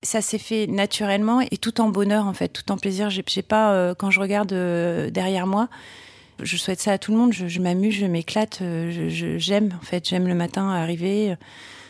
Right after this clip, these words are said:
J'en ai presque, euh, enfin, c'est presque, c'est, c'est, c'est, c'est de l'émotion parce que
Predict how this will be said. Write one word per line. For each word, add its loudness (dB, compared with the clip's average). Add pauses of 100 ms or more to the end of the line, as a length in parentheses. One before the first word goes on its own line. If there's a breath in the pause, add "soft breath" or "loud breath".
(200 loud breath)
J'en 2
ai -2
presque, -4
euh, 0 (1080 loud breath)
enfin, -4
c'est -8
presque, 0
c'est, -2
c'est, -4
c'est, -4
c'est -4
de -4
l'émotion 2
parce 0
que -2